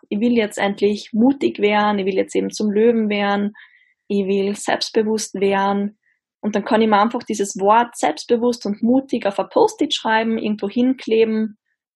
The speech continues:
und dann sehe ich das jeden Tag. Aber da muss ich natürlich auch dann damit handeln. Also nicht nur das anschauen, sondern halt dann auch danach handeln.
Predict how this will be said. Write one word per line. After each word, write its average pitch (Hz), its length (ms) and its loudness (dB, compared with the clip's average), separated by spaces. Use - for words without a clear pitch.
und 214 200 -2
dann 208 420 4
sehe 254 420 -2
ich 202 40 -6
das - 220 -2
jeden 190 260 2
Tag. 196 420 0
Aber 202 140 2
da 202 80 2
muss 220 180 2
ich 220 60 2
natürlich 202 320 -2
auch - 120 4
dann 196 260 0
damit 185 400 -6
handeln. 185 440 -4
Also 196 280 -4
nicht 202 220 -2
nur 196 140 -2
das 185 160 -6
anschauen, 220 560 2
sondern 190 380 -4
halt 180 160 -2
dann 185 120 -4
auch 196 360 4
danach 180 360 -2
handeln. 175 420 -4